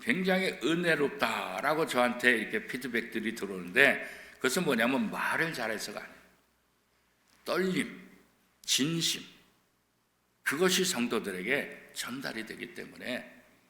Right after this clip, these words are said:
집사님들의 그 떨리는 모습이, 집사님들의 그 당황스러운 그 모습들이 오히려 성도들에게 전달되고,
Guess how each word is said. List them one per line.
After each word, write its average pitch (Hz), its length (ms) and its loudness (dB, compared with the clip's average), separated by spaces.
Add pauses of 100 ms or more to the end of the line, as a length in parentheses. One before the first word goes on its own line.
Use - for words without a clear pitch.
(600)
집사님들의 147 760 6
그 131 240 4
떨리는 143 400 4
모습이, 85 420 -6 (600)
집사님들의 139 800 8
그 139 240 6
당황스러운 143 800 6
그 131 80 4
모습들이 95 800 -4 (600)
오히려 95 640 -4 (280)
성도들에게 107 1040 -6 (180)
전달되고, 92 1040 -8